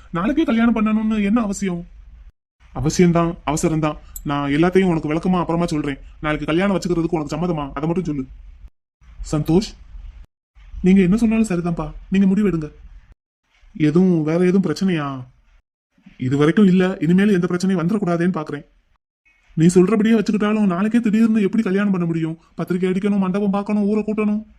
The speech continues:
எப்படியும் நிச்சயத்துக்கு சொல்லியிருக்கோம்ல, அவங்க எல்லாரும் வருவாங்க, அவங்கள வச்சு வீட்லயே கல்யாணத்தை பண்ணிடலாம். அதுக்கப்புறம் ரிசப்ஷன் நல்லா கிராண்டா கொடுத்துடலாம். எதுக்காக நீ இவ்வளவு அவசரப்படுற?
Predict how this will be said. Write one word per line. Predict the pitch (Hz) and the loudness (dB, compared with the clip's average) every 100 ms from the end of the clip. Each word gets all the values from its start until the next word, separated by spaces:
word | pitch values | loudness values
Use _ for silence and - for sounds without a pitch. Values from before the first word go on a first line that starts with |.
| _ _ _ _ _ _ _ | _ _ _ _ _ _ _
எப்படியும் | 143 156 196 202 | 0 4 6 6
நிச்சயத்துக்கு | 180 220 190 175 | 4 2 2 4
சொல்லியிருக்கோம்ல, | 190 185 165 156 147 _ | 4 4 0 -2 -6 _
அவங்க | - 156 196 | -6 0 2
எல்லாரும் | 196 196 170 | 2 0 0
வருவாங்க, | 175 165 147 _ - | 0 -2 -6 _ -8
அவங்கள | 156 180 | -2 0
வச்சு | 180 233 208 | 0 0 0
வீட்லயே | 208 202 | 0 0
கல்யாணத்தை | 185 185 185 160 | 0 -2 -2 -2
பண்ணிடலாம். | 165 160 147 - _ - | -2 -2 -4 -10 _ -12
அதுக்கப்புறம் | 127 190 202 208 170 | -8 -4 -2 0 0
ரிசப்ஷன் | 240 240 208 | -2 -2 -2
நல்லா | 190 170 | -2 -2
கிராண்டா | 170 190 | -2 -2
கொடுத்துடலாம். | 180 165 147 139 _ _ _ _ _ _ _ _ - - 190 | -4 -6 -8 -10 _ _ _ _ _ _ _ _ -20 -2 4
எதுக்காக | 285 311 277 233 | 4 4 4 4
நீ | 202 | 4
இவ்வளவு | 180 208 | 2 -2
அவசரப்படுற? | 180 196 190 170 156 | -4 -4 -4 -4 -4